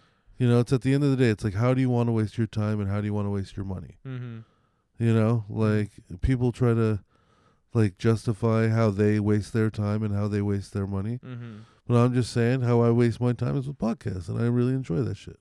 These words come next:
Speaker 2: Yeah, man. I mean, like, I don't even say, I think it's time wasting. I think it's just, it's a hobby, you know?
Speaker 1: Yeah.
Speaker 2: Hobbies are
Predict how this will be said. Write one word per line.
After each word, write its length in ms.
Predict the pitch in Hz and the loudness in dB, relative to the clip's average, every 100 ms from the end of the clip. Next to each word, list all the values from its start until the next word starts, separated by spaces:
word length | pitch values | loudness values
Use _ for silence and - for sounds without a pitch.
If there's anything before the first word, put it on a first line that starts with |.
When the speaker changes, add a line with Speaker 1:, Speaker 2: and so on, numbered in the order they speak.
| - | -4
Speaker 2:
Yeah, 140 | 208 | -2
man. 180 | 165 165 - _ _ _ - | -2 -8 -16 _ _ _ -10
I 60 | 147 | -4
mean, 200 | 175 160 | -4 -4
like, 200 | 139 131 | -6 -4
I 60 | 147 | -4
don't 100 | 170 | -4
even 300 | 110 104 101 | -4 -8 -8
say, 180 | 107 | -8
I 20 | 104 | -8
think 180 | 113 | -10
it's 180 | 107 98 _ _ | -14 -18 _ _
time 240 | 107 110 107 | -12 -10 -10
wasting. 360 | 123 139 82 | -12 -12 -14
I 40 | 80 | -12
think 180 | 92 | -12
it's 140 | 87 85 | -12 -14
just, 180 | 87 90 | -18 -20
it's 200 | - 90 | -20 -20
a 40 | |
hobby, 360 | 82 104 139 - _ _ _ - | -12 -10 -10 -16 _ _ _ -16
you 100 | 110 | -10
know? 140 | 98 123 | -8 -2
Speaker 1:
Yeah. 200 | 180 175 _ _ - | 0 -2 _ _ -6
Speaker 2:
Hobbies 280 | 127 156 101 | -4 -4 -6
are 140 | 85 | -10